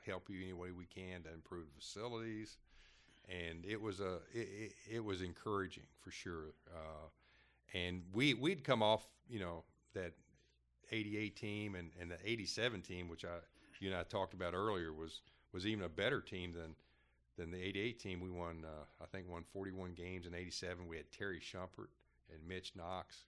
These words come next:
We had Rod Bolton, who pitched in the big leagues. Uh, you know, Terry played for the Royals and other people in the big leagues. Plus, we had all those guys that did so well in eighty-eight. Billy White,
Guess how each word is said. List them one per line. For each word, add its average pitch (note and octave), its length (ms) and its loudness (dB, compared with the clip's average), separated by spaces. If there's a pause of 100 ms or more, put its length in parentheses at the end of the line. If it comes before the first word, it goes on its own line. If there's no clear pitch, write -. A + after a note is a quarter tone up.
We E2 140 -8
had D#2 160 -8
Rod F2 360 0
Bolton, F#2+ 400 0
who F2 80 -6
pitched - 320 -8
in F2 60 -8
the E2+ 80 -8
big F2+ 180 -6 (120)
leagues. F2+ 340 -10 (680)
Uh, D#2 340 -10 (480)
you E2 80 -10
know, D#2+ 100 -10
Terry F#2 260 0
played F2+ 340 -4
for - 120 -10
the E2 60 -8
Royals F2+ 500 -4
and E2+ 80 -8 (340)
other F2 120 -6
people F2+ 360 -6
in E2 80 -10
the E2 80 -10
big F2+ 240 -8
leagues. F2 280 -8 (400)
Plus, E3 240 4
we A2 120 2
had G2+ 160 6
all A2 160 6
those G2 160 -2
guys G#2 260 2
that F2 140 -4
did G2+ 160 -2
so G#2 180 0
well G2 240 0
in G2 80 -4
eighty-eight. G2 560 -6
Billy F#2 200 -2
White, F2 360 -2